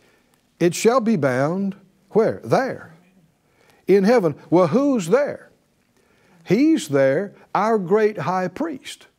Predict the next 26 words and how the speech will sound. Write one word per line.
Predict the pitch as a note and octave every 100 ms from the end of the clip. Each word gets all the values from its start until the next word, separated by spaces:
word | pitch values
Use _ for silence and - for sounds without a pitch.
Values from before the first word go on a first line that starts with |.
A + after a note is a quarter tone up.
| _ _ _ _ _ _
is | E3+ D3+ -
there. | C3 C3 F3 - -
And | D3+ D#3+
you |
remember | F3 A3+ G#3
what |
we | A3
just | G3 G#3+
got | A3 G#3
through | A3 G#3
read, | A3+ A#3+ - - -
reading? | D#3+ A3+ C#4 B3+ - -
He | - C4 D#4+ B3
is | A#3+ G#3
the | F3 G#3+
apostle | F3 E3 - D4 C4 - E3+ G#3 - -
and | E3 D#3
high | G#3 A#3
priest | F#3+ - C4 G#3 G3 - _ _ -
of | F3 F3 C#3 -
our | D3+ C#3
confession, | C#3 D3 C3+ C4 C4 - F#2 _ _ _ _ _ _ _ _ _ _ _ -
of | D#3 D3
what | F3 E3+
we | D#3+ E3
say. | - B3+ C4+ A#2+ D#2